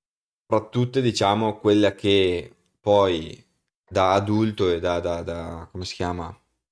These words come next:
Da collezionista, andrei a comprare a casa di App,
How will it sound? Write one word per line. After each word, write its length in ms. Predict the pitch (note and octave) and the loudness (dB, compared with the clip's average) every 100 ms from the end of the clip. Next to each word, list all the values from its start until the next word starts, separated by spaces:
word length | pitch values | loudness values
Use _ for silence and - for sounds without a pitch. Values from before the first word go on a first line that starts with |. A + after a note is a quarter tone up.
| _ _ _ _ _ _ _ | _ _ _ _ _ _ _
Da 120 | - | -8
collezionista, 840 | G2+ G2+ F#2 A#2+ A2+ G2+ - G#2 - - - _ _ _ _ | -2 -2 0 -2 -2 -2 -4 -6 -8 -20 -20 _ _ _ _
andrei 260 | G2+ G2 F#2+ | -4 0 0
a 40 | |
comprare 340 | G2+ F#2 F2+ | -2 -2 -2
a 60 | F2 | -2
casa 240 | F2+ E2+ | -4 -6
di 120 | E2 D#2+ | -6 -8
App, 260 | D#2+ - | -10 -14